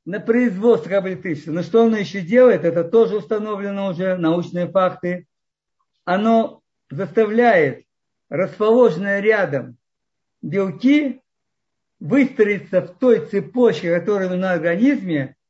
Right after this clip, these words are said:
чтобы прошли химические реакции, в которых они участвуют. Например, э, в, в нормально насыщенной водой крови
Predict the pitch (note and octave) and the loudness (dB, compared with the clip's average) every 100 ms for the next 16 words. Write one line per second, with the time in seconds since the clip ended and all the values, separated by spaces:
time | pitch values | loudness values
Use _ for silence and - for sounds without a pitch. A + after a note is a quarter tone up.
0 | _ _ _ - A3 G#3 G#3+ G#3+ G3 G3 | _ _ _ 0 2 4 2 0 -4 -4
1 | - A3 C4+ C#4+ - _ _ - G#3+ A#3 | -4 -2 0 0 -4 _ _ -12 -2 -2
2 | A#3+ - G#3+ A3 A3+ F#3+ - D#3 F#3+ F3+ | -2 -4 0 2 0 -2 -10 -8 -6 0
3 | A3 A3 G3 F3+ F#3 D3 D3 B2 - C3 | 2 2 0 -4 -6 -4 -4 -4 -8 -14
4 | C3 - _ _ _ _ _ _ _ _ | -14 -16 _ _ _ _ _ _ _ _
5 | _ _ _ _ _ _ _ _ _ _ | _ _ _ _ _ _ _ _ _ _
6 | _ _ _ _ _ _ _ _ _ _ | _ _ _ _ _ _ _ _ _ _
7 | _ _ _ _ _ _ _ _ _ _ | _ _ _ _ _ _ _ _ _ _
8 | F3+ G#3 A#3 C4+ C#4 A#3 - G#3+ G3+ G3+ | -4 0 4 6 4 2 -2 -2 0 0
9 | G3 F#3+ D#3 - _ _ _ _ D3+ C#3 | 0 0 0 -6 _ _ _ _ -10 -8
10 | - - D3+ D3 G#3 A#3+ B3+ C4 G3 E3 | -10 -12 -8 -2 2 4 6 4 2 0
11 | E3 F#3+ - A#3+ A3+ - F#3+ F3+ F3+ F3+ | 0 -4 -2 -2 -2 -6 -6 -2 0 0
12 | G#3 F3+ D3 F3 F3 E3+ A3+ B3 | 0 -2 -2 -2 0 0 -2 -2